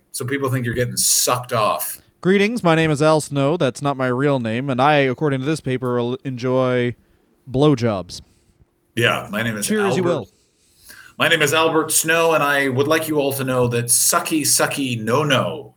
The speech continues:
Speaker 1: is bad.
Speaker 2: <laughs> Always sucking for me.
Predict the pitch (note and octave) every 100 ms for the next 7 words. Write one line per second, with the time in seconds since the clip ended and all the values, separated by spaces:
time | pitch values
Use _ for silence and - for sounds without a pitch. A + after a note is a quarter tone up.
0 | - G#2 F#2 E2+ - A2 G#2+ E2+ - -
1 | - _ _ _ - - - - - -
2 | - A4 _ _ _ _ - D3 F3 D#3
3 | D3 C3 A#2 G#2 - - F#3 E3 C3 A#2
4 | A2+ G#2 B2 A2+ G2+ B2+ C3 G#2 B2+